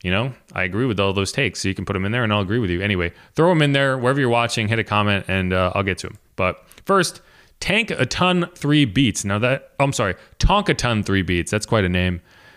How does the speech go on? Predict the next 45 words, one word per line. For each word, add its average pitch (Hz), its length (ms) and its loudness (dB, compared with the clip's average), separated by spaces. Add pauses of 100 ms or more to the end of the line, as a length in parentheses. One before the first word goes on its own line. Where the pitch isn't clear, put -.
(100)
Says, 92 160 0
"Maybe 147 300 2
I 135 60 2
should 113 220 -2
keep 110 200 0
wearing 107 240 4
my 92 120 2
Saints 95 260 -2
skull 196 260 0
cap 92 380 -4
like 110 120 -4
the 107 80 -4
last 135 240 -2
two 90 120 -2
games." 80 280 -10
Well, 127 320 -2
if 107 200 -4
they, 104 240 0 (140)
if - 180 -4
they 95 140 2
win 127 420 0
and 110 200 -2
you 101 140 0
are 98 100 2
wearing 110 540 -4
a 101 80 -4
certain 107 400 -6
piece 110 260 -4
of 90 120 -6
equipment, 143 520 -8 (380)
then 104 140 -2
you 104 40 0
should 104 160 -4
continue 117 360 -4
wearing 151 300 -4
it. 85 100 -8
Now 95 140 -4
I - 20 0
have 107 140 -4
to 95 40 -10
wear 98 140 -2
this 147 160 -2
hat - 320 -8 (480)
next - 240 -6
week, - 260 -12